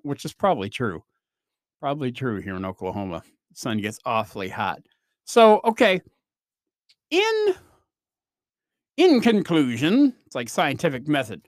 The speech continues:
In conclusion, what I wanna say is don't be too busy to connect with people that are important to you, even if it's just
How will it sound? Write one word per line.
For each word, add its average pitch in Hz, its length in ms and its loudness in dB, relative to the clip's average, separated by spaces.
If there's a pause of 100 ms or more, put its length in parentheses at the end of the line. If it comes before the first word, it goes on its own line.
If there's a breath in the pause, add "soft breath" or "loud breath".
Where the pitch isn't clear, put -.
(480 loud breath)
In 330 200 2
conclusion, 262 760 0
what 254 160 0
I 247 100 0
wanna 294 320 -2
say 233 520 -2
is 196 540 -6 (500)
don't 226 260 -2
be 262 160 -6
too 220 220 -6
busy 175 400 0
to 139 80 -8
connect 147 420 -6
with 123 160 -16
people 143 280 -8
that 120 140 -6
are 117 60 -4
important 113 480 -10
to 127 100 -12
you, 117 220 -8
even 190 300 -6
if 170 120 -8
it's 165 200 -16
just - 420 -10